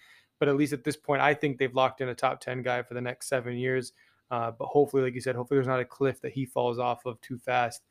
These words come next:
um, and can, you know, be worth that contract. James Robinson, running back, Jacksonville Jaguars. We've talked about in the previous episodes, you know, pretty quick recovery from an Achilles injury. Sounds like he will be ready to go week one.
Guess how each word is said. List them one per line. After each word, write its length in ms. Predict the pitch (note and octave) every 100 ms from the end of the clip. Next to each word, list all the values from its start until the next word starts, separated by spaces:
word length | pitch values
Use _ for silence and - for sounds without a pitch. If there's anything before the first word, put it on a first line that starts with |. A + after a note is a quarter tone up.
| _ _ -
um, 160 | A#2+ A#2+
and 160 | A#2
can, 320 | A#2 A#2+ A#2
you 60 | B2+
know, 100 | A#2
be 120 | A#2+
worth 260 | A2+ B2 -
that 180 | A#2 -
contract. 600 | A#2+ B2 B2 A#2 - _ _ _ _ _ _ _
James 260 | - E3+ F3+
Robinson, 520 | E3+ E3+ E3+ D#3+ E3+
running 180 | D#3 D3+
back, 240 | D3+ D3
Jacksonville 340 | D3+ C#3+ C3+ C3
Jaguars. 540 | C3 C#3+ C#3 C#3 C3
We've 100 | B2+
talked 200 | C3 C3
about 100 | C3
in 60 | C3+
the 60 |
previous 360 | B2 C3 B2+ A#2+
episodes, 460 | B2+ B2 - B2 A#2
you 80 |
know, 200 | B2 A#2 -
pretty 200 | - D3
quick 280 | C#3 - D#3
recovery 360 | C#3 C#3+ C3+ C#3
from 160 | C3+
an 60 | B2+
Achilles 400 | B2 D#3 D3 C3+
injury. 400 | C#3+ C3 C3+ B2+ _
Sounds 320 | - D3 B2+
like 120 | B2+
he 200 | - D#3
will 140 | C#3+ C#3
be 360 | C3+ C3 B2 - _ _ -
ready 220 | C3+ C3
to 80 | B2+
go 160 | C3
week 300 | B2 B2+ A#2+
one. 340 | C3+ C#3+ D3